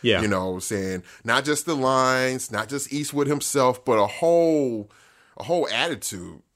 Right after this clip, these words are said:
Speaker 2: um, about policemen
Speaker 1: Mm-hmm.
Speaker 2: and even policemen themselves. You
Speaker 1: Mm-hmm.
Speaker 2: know what I'm saying? How they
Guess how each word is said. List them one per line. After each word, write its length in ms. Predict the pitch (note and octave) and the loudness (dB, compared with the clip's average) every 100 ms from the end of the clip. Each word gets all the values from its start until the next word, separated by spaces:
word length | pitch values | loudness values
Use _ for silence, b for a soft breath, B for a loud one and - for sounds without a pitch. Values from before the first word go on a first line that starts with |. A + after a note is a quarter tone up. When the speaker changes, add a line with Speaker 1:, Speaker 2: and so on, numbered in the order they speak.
| - | -2
Speaker 2:
um, 460 | G2+ F#2 F2 E2+ - | -2 -2 -6 -8 -6
about 540 | G2 E2 A2+ B2 A2 - _ - | -4 2 4 4 2 -6 _ -6
policemen 880 | B2 G#2 G2 D#3+ - - E2+ - - _ _ - | -2 0 2 0 0 -4 -8 -12 -18 _ _ -2
Speaker 1:
Mm-hmm. 120 | A#2+ | 4
Speaker 2:
and 200 | F#3 F#3 | 4 2
even 480 | G#3+ B3+ A3+ F3 E3 - _ - | 2 4 6 4 0 -8 _ -6
policemen 800 | D#3+ C3+ F#3 G3+ - E3+ D3+ A2+ | -4 -2 0 -2 0 2 2 2
themselves. 1120 | A2+ G2+ - - G#3 - - - - - - _ - | 0 0 -2 -2 -2 -2 -6 -12 -16 -18 -20 _ -8
You 80 | A2+ | -4
Speaker 1:
Mm-hmm. 140 | A2 | 0
Speaker 2:
know 100 | G#2 | 0
what 60 | G#2+ | -2
I'm 60 | G2+ | -2
saying? 200 | C3 A#2 | -4 0
How 180 | A#2 A#2 | 4 4
they 320 | A#2 A2+ G#2+ | 2 -2 -4